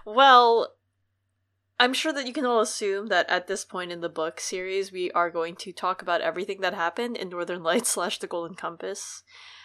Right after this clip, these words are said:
We assume <laughs> that you've read these if you're at this point,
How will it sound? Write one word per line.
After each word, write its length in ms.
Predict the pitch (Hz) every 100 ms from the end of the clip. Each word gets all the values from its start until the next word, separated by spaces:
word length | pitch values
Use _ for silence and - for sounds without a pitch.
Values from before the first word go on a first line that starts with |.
| - - -
We 100 | 214
assume 420 | 226 - 233 247
<laughs> 20 | 233
that 180 | 240
you've 200 | 196 196
read 180 | 180 170
these 220 | 196 185 185
if 160 | 180
you're 160 | 160 -
at 300 | 156 151 - _ _ _ _
this 180 | - 165
point, 400 | - 175 165 208